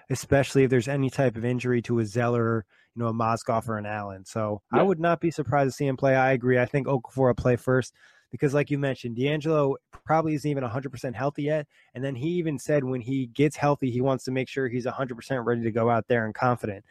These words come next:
Speaker 1: So he might
Speaker 2: Yeah.
Speaker 1: take a little extra time to make sure he's a hundred percent to go, 'cause obviously the season doesn't really matter that much in terms of wins and losses. So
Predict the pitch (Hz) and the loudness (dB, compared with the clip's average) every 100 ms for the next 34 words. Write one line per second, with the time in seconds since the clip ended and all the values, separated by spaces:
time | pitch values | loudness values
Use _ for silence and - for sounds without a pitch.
0 | - _ - 127 143 147 98 143 151 151 | -20 _ 2 4 4 2 4 2 4 4
1 | 135 120 123 - 113 127 123 117 123 120 | 4 4 0 -4 -2 0 2 2 2 0
2 | 131 120 113 117 123 117 127 120 107 120 | 2 2 2 0 -2 -2 -2 -4 0 4
3 | 123 117 107 _ _ _ 123 120 120 123 | 6 4 2 _ _ _ -4 0 0 0
4 | 120 - 123 110 - 135 117 123 120 120 | 0 0 0 0 -2 -2 0 0 2 2
5 | 117 117 113 117 127 120 113 113 110 113 | -2 -2 -2 0 2 2 2 0 2 0
6 | 117 110 107 117 110 110 104 120 120 113 | 0 -4 -4 -4 -4 -8 -6 -4 -4 -6
7 | 110 117 117 - 101 - 110 107 | -4 -4 -4 -8 -18 -8 -4 -4